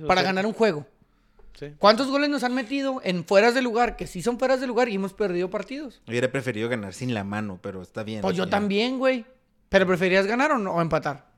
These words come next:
Speaker 3: No, no, quería ganar, güey.
Speaker 2: Ahí
Speaker 3: Te
Speaker 2: está.
Speaker 3: te dije.
Speaker 2: Y lo festejaste.
Speaker 3: <laughs> Oh, lo festejamos y más, y machín, güey, ¿eh?
Speaker 2: Todos lo
Speaker 3: Machín,
Speaker 2: festejamos.
Speaker 1: Sí, pues que cayó el
Speaker 3: güey.
Speaker 1: gol y terminó a los
Speaker 3: Se, se, sí,
Speaker 1: tres
Speaker 3: dos,
Speaker 1: minutos.
Speaker 3: minutos,
Speaker 2: Porque
Speaker 3: Simón.
Speaker 2: todavía
Speaker 1: Tres, cinco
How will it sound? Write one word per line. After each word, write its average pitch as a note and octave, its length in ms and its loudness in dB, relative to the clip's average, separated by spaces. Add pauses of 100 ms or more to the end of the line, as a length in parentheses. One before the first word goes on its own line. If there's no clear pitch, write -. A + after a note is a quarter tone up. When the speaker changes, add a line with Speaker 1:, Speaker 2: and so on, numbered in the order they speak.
(120)
Speaker 3:
No, A2+ 180 -6
no, B2+ 220 -6
quería A2 240 -10
ganar, A2+ 320 -8
güey. B2 160 -20 (160)
Speaker 2:
Ahí - 140 -14
Speaker 3:
Te A#2+ 60 -10
Speaker 2:
está. G#3 200 -2
Speaker 3:
te A3+ 100 -8
dije. A3+ 160 0
Speaker 2:
Y G#3+ 40 2
lo G#3 100 6
festejaste. G#3 720 0
Speaker 3:
<laughs> C3+ 40 0
Oh, F3+ 120 8
lo A3 120 4
festejamos E3 520 -4
y G3 120 0
más, C3+ 300 -4
y C3 100 -10
machín, C3 640 -2
güey, C4 260 4
¿eh? D4 200 -4
Speaker 2:
Todos A3 280 4
lo D#4 60 2
Speaker 3:
Machín, A#2+ 180 4
Speaker 2:
festejamos. G3+ 260 4
Speaker 1:
Sí, A#3 60 10
pues A3+ 120 8
que B3 160 8
cayó F#3+ 140 10
el G3 60 4
Speaker 3:
güey. G#3+ 120 8
Speaker 1:
gol A#3 80 8
y G#3 440 4
terminó D#3+ 320 2
a E3 60 4
los F#3+ 600 4
Speaker 3:
Se, C3 240 -20
se, A2+ 300 -8
sí, - 80 -20
Speaker 1:
tres F3+ 260 8
Speaker 3:
dos, G#3+ 60 6
Speaker 1:
minutos. G#3+ 240 6 (280)
Speaker 3:
minutos, F3+ 140 -2
Speaker 2:
Porque G3+ 200 4
Speaker 3:
Simón. D#3+ 80 -6
Speaker 2:
todavía G3+ 260 8
Speaker 1:
Tres, G3+ 100 8
cinco G3+ 140 2